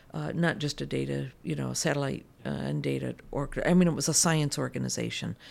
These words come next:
It was the, uh, National Mapping Organization for the United States. It was the National Water, uh, Organization. It,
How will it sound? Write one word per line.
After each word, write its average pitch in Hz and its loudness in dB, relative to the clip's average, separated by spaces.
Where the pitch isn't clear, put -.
It - -2
was 135 -4
the, 120 -6
uh, - -10
National 151 0
Mapping 160 2
Organization 156 0
for 143 -6
the 143 -2
United 143 -4
States. 143 -4
It - -6
was 127 -6
the - -8
National 123 -4
Water, 143 4
uh, 147 -4
Organization. 139 -2
It, - -6